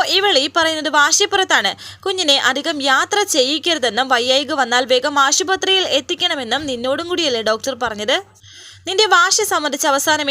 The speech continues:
എന്തെങ്കിലും സംഭവിച്ചാൽ എന്ത് ചെയ്യുമെന്ന് ചോദിക്കുന്നു. "എല്ലാം സമ്മതിച്ചു, കുഞ്ഞ് നിന്റെയാണ്, തീരുമാനങ്ങൾ എടുക്കേണ്ടതും നീയാണ്. എന്നെ കരുതി ആവശ്യമില്ലാത്ത വാശി എന്തിനാണെന്ന്?" അനൂപ് ചോദിക്കുന്നു. "നീയും അർച്ചനയും തമ്മിൽ വഴക്കാകുന്നതും പിണങ്ങിയിരിക്കുന്നതും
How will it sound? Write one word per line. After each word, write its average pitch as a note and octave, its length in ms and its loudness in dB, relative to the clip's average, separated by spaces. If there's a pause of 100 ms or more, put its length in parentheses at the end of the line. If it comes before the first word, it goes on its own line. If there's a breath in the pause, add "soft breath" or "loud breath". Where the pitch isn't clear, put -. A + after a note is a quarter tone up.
എന്തെങ്കിലും F#4+ 380 -2 (120)
സംഭവിച്ചാൽ C4 560 0 (100)
എന്ത് F#3+ 240 -4
ചെയ്യുമെന്ന് B3 360 -4 (100)
ചോദിക്കുന്നു. F#3+ 440 -6 (680 soft breath)
"എല്ലാം D#4 240 4 (100)
സമ്മതിച്ചു, F4+ 520 2
കുഞ്ഞ് D4 260 -6
നിന്റെയാണ്, E4 420 2 (100)
തീരുമാനങ്ങൾ C4+ 560 0
എടുക്കേണ്ടതും C4 600 0
നീയാണ്. F4 340 2 (420 loud breath)
എന്നെ G4 200 0
കരുതി F#4+ 240 0 (160)
ആവശ്യമില്ലാത്ത G4+ 600 0
വാശി F#4 220 2 (100)
എന്തിനാണെന്ന്?" C#4 520 0 (100)
അനൂപ് C4+ 340 -2
ചോദിക്കുന്നു. F#3+ 440 -6 (720 loud breath)
"നീയും G4 320 0
അർച്ചനയും G4 420 0
തമ്മിൽ C#4 300 2
വഴക്കാകുന്നതും B3+ 800 0
പിണങ്ങിയിരിക്കുന്നതും C#4+ 800 -4